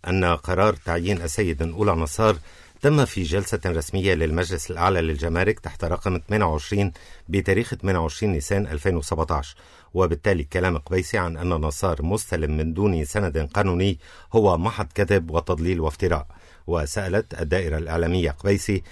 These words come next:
عن التحقيق المحترف الذي أجراه، وأوحى من خلاله بأن نصار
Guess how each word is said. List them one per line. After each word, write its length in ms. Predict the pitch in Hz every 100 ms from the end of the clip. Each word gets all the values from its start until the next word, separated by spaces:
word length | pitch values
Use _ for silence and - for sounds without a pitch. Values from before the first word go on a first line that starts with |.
| - -
عن 160 | 98 107
التحقيق 760 | 98 - - - 139 - - 90
المحترف 800 | 92 90 87 - 85 85 - - 92
الذي 400 | 92 87 92 -
أجراه، 380 | 87 - 87 78 - - -
وأوحى 520 | 87 78 - 98 -
من 120 | 82 76
خلاله 460 | 80 90 110 98
بأن 240 | 90 90 90
نصار 520 | 80 76 - 110